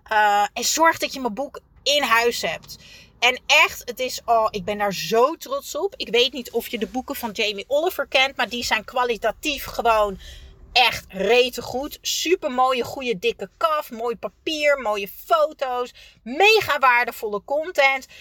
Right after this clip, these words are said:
Maar die boeken zijn dertig euro, vijfendertig euro, veertig euro. Eh, toen ik een boek ging maken, heb ik gezegd tegen de uitgeverij, "Ik doe het niet voor minder. Ik wil dezelfde kwaliteit voor een mindere prijs." Nou, dat is gelukt, kan ik je vertellen.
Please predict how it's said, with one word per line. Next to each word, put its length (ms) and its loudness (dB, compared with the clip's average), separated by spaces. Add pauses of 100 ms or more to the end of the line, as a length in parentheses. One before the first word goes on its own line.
(120)
Maar 120 2
die 120 -8
boeken 360 -4
zijn 400 2
dertig 480 -2
euro, 380 0
vijfendertig 720 0
euro, 160 -4
veertig 560 -4
euro. 580 -2 (420)
Eh, 200 2
toen 240 -4
ik 120 -4
een 120 -4
boek 200 -4
ging 240 -6
maken, 500 4
heb 200 -6
ik 100 -12
gezegd 320 -6
tegen 240 -4
de 100 -4
uitgeverij, 920 -2
"Ik 180 -6
doe 140 -6
het 100 -6
niet 360 -8
voor 300 -4
minder. 500 0
Ik 160 -12
wil 100 -2
dezelfde 580 2
kwaliteit 760 0 (300)
voor 160 -6
een 120 -2
mindere 400 -4
prijs." 580 -6
Nou, 380 4
dat 380 0
is 220 -6
gelukt, 560 4
kan 160 -14
ik 100 -14
je 120 -14
vertellen. 560 -10